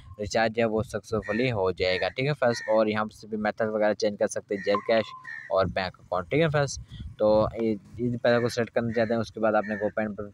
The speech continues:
क्लिक कर देना है, आपका जो रिचार्ज होगा वो कम्प्लीटली हो जाएगा, ठीक है फ्रेंड्स। उसके बाद हम चलते हैं बैकअप। बैक चलने के बाद हम यहाँ से कैसे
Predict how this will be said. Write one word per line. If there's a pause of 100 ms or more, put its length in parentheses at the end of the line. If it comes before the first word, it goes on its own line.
(160)
क्लिक
कर
देना
है,
आपका
जो
रिचार्ज
होगा
वो
कम्प्लीटली (420)
हो
जाएगा,
ठीक
है
फ्रेंड्स।
उसके
बाद
हम
चलते
हैं
बैकअप।
बैक
चलने
के
बाद
हम
यहाँ
से
कैसे